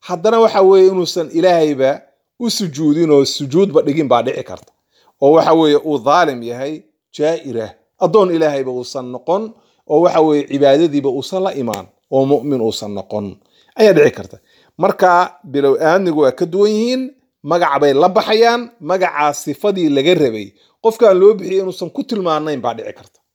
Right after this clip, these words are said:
Marka, Ilaahay taasuu kaga duwan yahay makhluuqiisa. Wuxuu ku gabagabeeyey sheikhu, wuxuu yidhi, "Subxaana Allah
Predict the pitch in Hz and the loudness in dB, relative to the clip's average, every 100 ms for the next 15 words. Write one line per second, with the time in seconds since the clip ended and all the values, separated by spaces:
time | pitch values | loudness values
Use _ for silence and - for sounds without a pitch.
0 | _ _ _ - - 170 180 156 151 156 | _ _ _ -10 -2 4 4 4 4 2
1 | - 127 139 143 147 170 220 269 - _ | 2 -10 -8 -4 -2 0 0 -2 -6 _
2 | _ 143 131 127 110 - 98 - 120 101 | _ -6 -4 -4 -6 -8 -14 -4 -2 -2
3 | - _ _ _ - 139 240 214 185 160 | -6 _ _ _ -6 -2 0 2 2 4
4 | 165 147 135 156 139 143 123 117 123 107 | 2 0 -4 -8 -6 -6 -6 -6 -12 -12
5 | 139 123 110 110 123 | -8 -6 -6 0 2